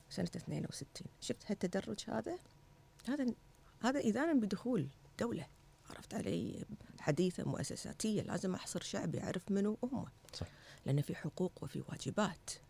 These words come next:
Speaker 1: أوكي؟ من بعد ما تم حصر ال-،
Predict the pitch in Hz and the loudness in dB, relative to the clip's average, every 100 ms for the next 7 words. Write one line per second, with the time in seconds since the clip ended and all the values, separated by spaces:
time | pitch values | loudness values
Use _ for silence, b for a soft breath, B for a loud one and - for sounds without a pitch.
0 | - - 240 277 - - - - B B | -20 0 2 2 0 -20 -20 -20 B B
1 | B B B B B 208 240 339 349 359 | B B B B B 6 12 12 12 8
2 | 339 294 262 233 214 220 - - - - | 6 6 10 12 10 8 2 -14 -20 -16
3 | - 311 320 - 269 - 220 - - 196 | 4 6 8 8 8 8 6 6 2 4
4 | 180 175 165 160 156 151 143 143 139 135 | 6 6 4 4 4 2 2 2 0 0
5 | - 131 123 | 0 0 0